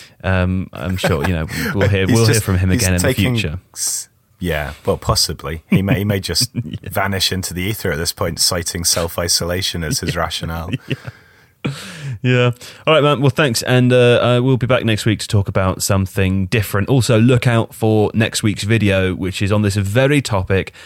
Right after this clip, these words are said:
Speaker 1: how Liverpool are so good. We haven't decided what the title's gonna be yet, but it's gonna be something along those lines. Um, look out for that. It's gonna be a special one.
Speaker 2: Something
Speaker 1: Um,
Speaker 2: really,
Speaker 1: thanks so
Speaker 2: something
Speaker 1: much for
Speaker 2: really
Speaker 1: listening.
Speaker 2: clever.
Speaker 1: Something super clever, like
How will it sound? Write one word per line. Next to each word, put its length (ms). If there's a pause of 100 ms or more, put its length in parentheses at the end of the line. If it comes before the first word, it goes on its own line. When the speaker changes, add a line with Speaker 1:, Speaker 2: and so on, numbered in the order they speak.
(140)
Speaker 1:
how 320
Liverpool 760 (220)
are 140
so 340
good. 420
We 80
haven't 240
decided 340
what 80
the 80
title's 340
gonna 160
be 100
yet, 180
but 100
it's 100
gonna 120
be 60
something 280
along 340
those 260
lines. 340 (280)
Um, 180
look 160
out 160
for 60
that. 140
It's 100
gonna 140
be 100
a 40
special 360
one. 140
Speaker 2:
Something 360
Speaker 1:
Um, 60
Speaker 2:
really, 120
Speaker 1:
thanks 200
so 80
Speaker 2:
something 120
Speaker 1:
much 80
for 60
Speaker 2:
really 140
Speaker 1:
listening. 260
Speaker 2:
clever. 400 (840)
Speaker 1:
Something 440
super 440
clever, 240
like 180